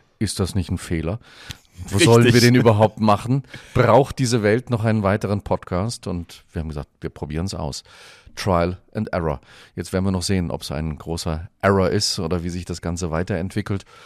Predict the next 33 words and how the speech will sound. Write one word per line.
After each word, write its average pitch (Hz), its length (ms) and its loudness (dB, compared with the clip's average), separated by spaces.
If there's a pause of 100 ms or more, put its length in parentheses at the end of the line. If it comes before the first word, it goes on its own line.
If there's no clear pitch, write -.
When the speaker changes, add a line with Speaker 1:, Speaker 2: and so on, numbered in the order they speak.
(280)
Speaker 1:
Ähm, 90 380 -2 (140)
wir 98 300 -4
haben 123 180 -4
im - 80 -8
Moment 95 340 -4
Spaß - 240 -10
dran, 139 220 -10
glaub 135 200 -8
ich. - 260 -16
Und, 98 600 -12
äh, 95 200 -10
deswegen 92 420 -10
machen 95 200 -8
wir 87 40 -8
es 85 100 -12
auch 92 60 -10
erstmal 85 320 -8
weiter 82 280 -6
und 104 80 -6
wir 98 100 -8
werden 101 160 -8
sehen, 117 260 -6
wie 78 80 -10
die 76 140 -8
Reaktionen 80 640 -8
der, 80 300 -8 (600)
ähm, 85 580 -6
der 82 180 -6
Hörerinnen 90 420 -4
und 107 160 -6
Hörer 107 300 -4
auch - 80 -12
ausfallen. - 520 -10